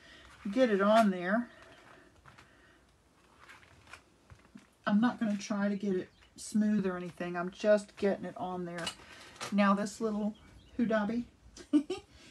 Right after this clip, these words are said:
I'm gonna just try and get it everywhere. See how the edges don't wanna do?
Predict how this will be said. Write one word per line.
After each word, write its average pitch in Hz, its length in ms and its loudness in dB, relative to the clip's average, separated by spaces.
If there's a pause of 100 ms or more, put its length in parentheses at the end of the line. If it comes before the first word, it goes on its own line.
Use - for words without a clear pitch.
(460)
I'm 202 260 2
gonna 196 200 4
just - 400 -6 (1200)
try 233 260 8
and 254 100 6
get 208 140 4
it 196 140 2 (460)
everywhere. 220 680 0 (680)
See 277 180 2
how 262 160 8
the 208 180 2
edges 214 380 4
don't 202 220 0
wanna 196 220 2
do? 208 280 -2